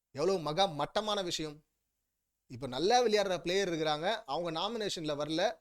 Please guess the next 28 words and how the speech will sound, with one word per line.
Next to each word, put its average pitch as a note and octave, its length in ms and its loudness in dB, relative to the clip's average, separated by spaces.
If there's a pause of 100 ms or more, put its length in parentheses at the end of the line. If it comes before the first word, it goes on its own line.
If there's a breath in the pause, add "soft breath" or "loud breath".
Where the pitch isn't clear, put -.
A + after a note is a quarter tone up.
(180)
அதனால G3 460 0
அவங்களின் F#3+ 440 4
ஓட்டு A3 300 2
அவங்க F3+ 320 4
கூட A#3 220 0
ஃப்ரெண்டா F#3+ 400 -2
இருக்கிற F3+ 260 0 (420)
ஒருத்தருக்கு D3+ 340 -6
போகுதுன்னா F3 460 0
அதுல F3+ 140 0
ஒரு C#3+ 140 -2
லாஜிக் D#3+ 360 0
இருக்கு. A2+ 280 -10 (1200)
ஆனா D3+ 100 -4
விளையாடாதவங்களுக்கு A3+ 880 6
ஐ G3+ 180 4
ஓட்டான், F#3 420 0 (1000)
விளையாடுறவங்களுக்கு A3+ 640 8
பாத்தீங்கன்னா G#3 360 0
இவங்களால A3+ 440 6
அவங்க G3 280 2
கூட G#3 180 0
இருக்கிறதுனால G3+ 380 -2
அவங்களுக்கு D#3 300 -2
ஓட்டான். D#3 280 -6 (1600)
மட்டமான G#3 520 0
விஷயம்டா D#3 380 -2
இது. A#2 200 -6